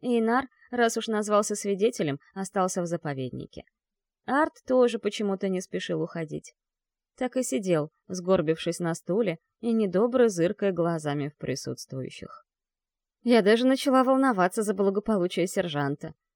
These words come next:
Конечно, мастер по случайным пакостям у нас я, но брат тоже умеет испортить жизнь. Причём не случайно. По пути к академии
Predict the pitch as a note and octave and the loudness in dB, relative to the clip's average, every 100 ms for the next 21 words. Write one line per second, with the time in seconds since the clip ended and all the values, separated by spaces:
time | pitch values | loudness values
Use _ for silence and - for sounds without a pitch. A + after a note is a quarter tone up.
0 | _ _ _ _ C#4+ E4+ G#4 F4 D4+ C#4 | _ _ _ _ -2 0 2 4 6 6
1 | C#4 B3+ - A#3 A3 - G3+ F#3 E3 D#3+ | 4 0 -2 -2 -2 2 2 2 0 0
2 | C#3+ D3 - D#3 E3+ F#3+ G3+ G#3 A#3+ F#4 | -2 -4 -6 -4 0 0 0 0 2 2
3 | G4 D#4 D#4 C#4 C#4 - F3+ D#3+ F3 E3+ | 2 0 0 2 2 0 2 2 2 0
4 | D#3 D3+ C#3+ D#3+ - D#3+ - D3 D3+ C#3+ | 0 0 -2 -6 -6 -6 -6 -6 -2 -2
5 | D3+ D#3 _ _ - A#3 A3+ A3+ G#3+ A3 | -4 -12 _ _ -6 -4 0 2 2 0
6 | - G3+ A#3 - C#3+ C3 B2+ B2 - _ | 0 -2 -2 -2 -2 -2 -4 -8 -14 _
7 | _ _ _ _ _ _ _ _ - A3+ | _ _ _ _ _ _ _ _ -4 0
8 | A#3+ D4+ C#4+ - G#3 A3+ G3+ A#3+ D4 C4+ | 2 2 -2 -2 -2 -2 0 0 0 0